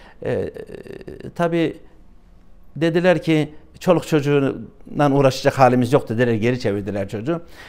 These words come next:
E, benim dikkatimi çekti. Çocuğun arkasından koştum, İstiklal Caddesi'nde, e, yakaladım. "Evladım, nerede oturuyorsunuz?" dedim. Dedi ki, "Bizim evimiz yok ki."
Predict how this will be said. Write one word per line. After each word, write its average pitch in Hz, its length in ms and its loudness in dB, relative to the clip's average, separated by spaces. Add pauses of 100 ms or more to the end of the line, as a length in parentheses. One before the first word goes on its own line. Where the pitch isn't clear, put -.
(160)
E, 147 260 4
benim 175 240 2
dikkatimi 139 400 2
çekti. 101 360 -4 (200)
Çocuğun 143 280 0
arkasından 123 540 0
koştum, 120 340 -4
İstiklal 117 340 -2
Caddesi'nde, 117 640 -2 (480)
e, 120 80 -2
yakaladım. 110 720 0 (280)
"Evladım, 160 540 4 (1120)
nerede 170 320 6
oturuyorsunuz?" 120 640 2
dedim. 92 260 -4 (1300)
Dedi 165 180 -2
ki, 135 120 -2
"Bizim 147 220 -2
evimiz 120 360 4
yok 110 160 0
ki." - 200 -10